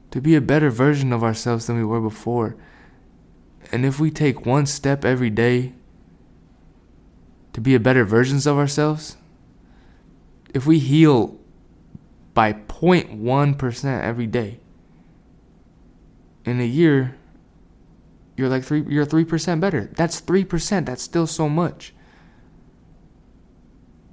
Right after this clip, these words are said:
By point one percent. You know? It's, all you have to do is try. All you have to do is give yourself a chance.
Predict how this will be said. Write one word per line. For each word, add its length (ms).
By 100
point 400
one 240
percent. 420
You 160
know? 360
It's, 300
all 160
you 80
have 140
to 40
do 140
is 120
try. 400
All 100
you 60
have 100
to 40
do 140
is 120
give 200
yourself 300
a 60
chance. 500